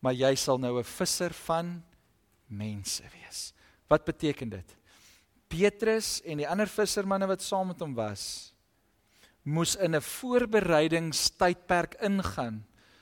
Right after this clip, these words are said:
sodat hulle vissers van mense kon word.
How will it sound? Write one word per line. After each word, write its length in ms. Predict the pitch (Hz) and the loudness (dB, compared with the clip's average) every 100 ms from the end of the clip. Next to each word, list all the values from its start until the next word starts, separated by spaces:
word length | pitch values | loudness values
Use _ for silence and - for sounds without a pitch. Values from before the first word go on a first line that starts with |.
| _ - | _ -12
sodat 400 | - 156 143 135 | -4 2 2 2
hulle 180 | 143 135 | 0 0
vissers 600 | - 170 - 165 - - | 0 0 0 -2 -4 -4
van 240 | 147 139 | -4 -2
mense 420 | 117 117 120 - | -2 -2 -2 -4
kon 260 | - 113 110 | -6 -8 -8
word. 460 | 98 90 - - | -8 -14 -18 -20